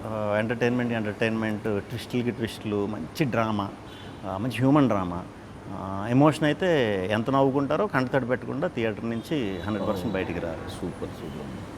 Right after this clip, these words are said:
Speaker 1: ఉమ్.
Speaker 2: ఎక్కువ గెటప్ లేసింది కూడా ఈ సినిమాలో ఉందా?
Speaker 1: ఈ సినిమాయే.
Speaker 2: ఈ
Speaker 1: నాకు
Speaker 2: సినిమా
Speaker 1: అసలు
Speaker 2: చాలా,
Speaker 1: ఆ
Speaker 2: అదే.
Speaker 1: గెటప్ అసలు మనకు మేకప్పే చిరాకు మామూలుగా.
Speaker 2: <laughs>
Speaker 1: గెటప్‌లో,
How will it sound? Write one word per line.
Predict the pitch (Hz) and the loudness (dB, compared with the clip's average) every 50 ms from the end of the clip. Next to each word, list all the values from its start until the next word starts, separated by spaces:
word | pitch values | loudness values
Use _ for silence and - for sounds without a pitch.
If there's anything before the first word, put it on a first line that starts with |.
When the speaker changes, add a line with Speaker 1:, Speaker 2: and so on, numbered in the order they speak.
| - 117 | -6 -4
Speaker 1:
ఉమ్. | 113 107 107 101 - - 127 - 117 113 113 | -2 -2 -2 -2 -2 -2 -2 0 2 2 4
Speaker 2:
ఎక్కువ | 110 113 110 117 107 - - 170 170 175 | 6 6 6 6 4 6 8 12 12 12
గెటప్ | 170 147 139 123 131 147 143 | 12 12 10 8 8 8 8
లేసింది | 156 160 143 135 151 151 139 | 8 8 8 6 4 6 6
కూడా | 151 156 151 156 | 8 10 10 10
ఈ | 160 151 139 127 | 10 10 8 6
సినిమాలో | 113 120 120 120 117 113 104 | 4 2 2 2 2 2 0
ఉందా? | 98 92 82 78 90 90 92 90 101 143 - | 0 0 -2 -4 -6 -6 -6 -6 -4 0 2
Speaker 1:
ఈ | 160 | 4
సినిమాయే. | 147 170 180 185 175 147 110 90 - - - - | 6 6 6 6 6 4 2 0 -2 -6 -6 -2
Speaker 2:
ఈ | 98 92 | 2 4
Speaker 1:
నాకు | 151 156 156 147 | 4 6 6 4
Speaker 2:
సినిమా | 123 151 135 123 | 4 4 4 6
Speaker 1:
అసలు | 123 110 | 6 6
Speaker 2:
చాలా, | 101 92 95 | 6 6 6
Speaker 1:
ఆ | |
Speaker 2:
అదే. | 101 101 120 113 | 6 6 6 8
Speaker 1:
గెటప్ | 101 117 117 143 143 143 | 8 6 6 6 4 4
అసలు | 120 120 120 | 4 2 2
మనకు | 113 117 113 107 | 0 0 0 0
మేకప్పే | 107 104 110 131 135 - - 180 | 2 4 6 8 8 8 6 6
చిరాకు | 156 156 143 143 139 131 | 6 6 8 6 6 6
మామూలుగా. | 139 156 - - - - 175 147 131 131 - - 392 - - - | 4 2 2 0 4 6 8 8 8 8 6 4 2 -2 0 2
Speaker 2:
<laughs> | - - - - - | 2 2 2 2 4
Speaker 1:
గెటప్‌లో, | 123 127 156 156 156 156 156 147 151 147 135 120 110 104 101 95 | 4 6 6 4 4 4 6 6 8 8 8 8 8 8 6 4